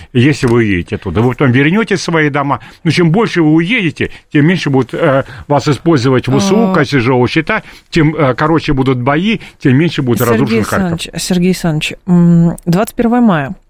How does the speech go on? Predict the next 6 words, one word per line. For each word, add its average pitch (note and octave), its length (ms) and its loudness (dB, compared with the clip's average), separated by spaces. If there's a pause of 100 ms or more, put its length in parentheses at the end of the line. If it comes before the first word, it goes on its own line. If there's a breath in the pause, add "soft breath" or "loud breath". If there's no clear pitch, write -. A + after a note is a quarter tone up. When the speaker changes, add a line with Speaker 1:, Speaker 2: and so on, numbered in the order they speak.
(220)
Speaker 2:
э, F3 260 0
день, G#3 180 2
когда F#3 180 2
заканчиваются F3+ 460 -2
полномочия E3 540 0
Зеленского. D#3 720 -2